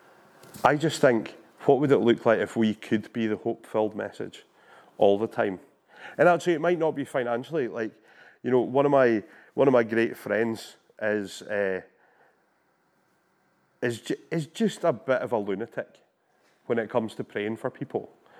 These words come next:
Like, he just loves praying for people. Like, th-, just now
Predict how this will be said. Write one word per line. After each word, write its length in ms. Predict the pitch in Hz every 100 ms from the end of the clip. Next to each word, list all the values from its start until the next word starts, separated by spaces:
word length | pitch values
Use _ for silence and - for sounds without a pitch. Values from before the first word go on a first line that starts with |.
| - -
Like, 140 | 151 143
he 80 | 175
just 240 | 208 -
loves 240 | 170 131
praying 280 | - 110 110
for 120 | 147
people. 320 | 131 135 123 87
Like, 240 | 107 104 - - - _ -
th-, 180 | 123 -
just 260 | 135 139 175
now 140 | 180